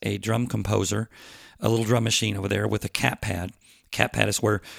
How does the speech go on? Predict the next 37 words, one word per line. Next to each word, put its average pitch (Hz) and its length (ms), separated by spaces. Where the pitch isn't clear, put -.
you 120 120
can 104 160
hit 120 380
the - 80
pads 117 420
with 104 140
sticks, - 640
your 113 120
sticks, 110 440
and 107 100
it's - 140
right 123 160
there 139 120
next 131 280
to 127 120
his 117 140
kit. - 380
And 117 140
you 117 60
can 110 160
hit 135 200
those 117 360
pads 117 520
and 107 220
they 107 180
trigger 123 480
digital 113 640
sounds, 107 540
drums, 107 280
percussion, 104 540
whatever. 107 300
Usually 117 280
it's, - 140
like, - 120
a 113 40
percussion - 480
part. 101 260